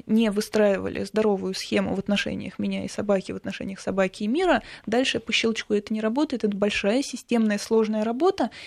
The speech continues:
и здесь самая корректная рекомендация — это действительно найти хорошего, вдумчивого тренера, который системно уберет эти проблемы. Когда люди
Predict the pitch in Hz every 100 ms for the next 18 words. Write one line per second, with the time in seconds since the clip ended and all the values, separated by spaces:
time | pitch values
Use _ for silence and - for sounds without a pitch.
0 | - 226 226 262 - 269 262 233 269 311
1 | 359 294 262 240 233 226 196 185 - 208
2 | 214 214 - 254 - 226 220 - 220 226
3 | 233 208 - 190 185 190 196 233 196 208
4 | 196 202 302 381 359 220 220 233 226 -
5 | - 302 311 254 214 233 240 220 - 220
6 | 220 208 185 - 202 220 247 233